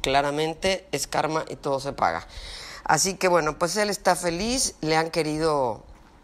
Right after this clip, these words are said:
eh, maltratar mucho la relación, la prensa, y ahora él está muy incómodo porque ahora que ya se volvió público que muy probablemente Luis Miguel se case por aquello del anillo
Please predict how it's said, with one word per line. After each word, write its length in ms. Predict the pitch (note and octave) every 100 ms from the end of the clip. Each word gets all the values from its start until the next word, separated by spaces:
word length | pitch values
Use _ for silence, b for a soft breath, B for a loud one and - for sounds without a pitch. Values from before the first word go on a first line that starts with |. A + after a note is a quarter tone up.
| - -
eh, 60 |
maltratar 500 | C#3+ C#3 C#3+ D3 D#3
mucho 260 | D3+ D3+ D#3
la 100 | C#3+
relación, 540 | C3 C#3 - D#3+ F#3+
la 160 | - -
prensa, 480 | D#3 D3+ D#3 G3 -
y 200 | - D3
ahora 280 | C#3 C#3+ D#3+
él 80 | D3
está 240 | C#3+ -
muy 240 | C#3 C3+ C3
incómodo 480 | F3+ E3 C#3+ C#3+ -
porque 240 | A2+ -
ahora 260 | A#2+ C3 C#3
que 120 | A#2
ya 120 | A2+
se 120 | -
volvió 280 | E3+ D3+ D#3
público 380 | E3 D#3 D3+ D#3
que 120 | C#3+
muy 360 | B2 C3+ F#3+ C#4
probablemente 560 | B3 E3 D3+ D3 C#3+
Luis 100 | C3+
Miguel 200 | C3 C3
se 100 | C3
case 260 | C3 B2+ C3+
por 180 | - B2
aquello 200 | C3+ A#2+
del 120 | A#2
anillo 360 | A2 C3+ C#3+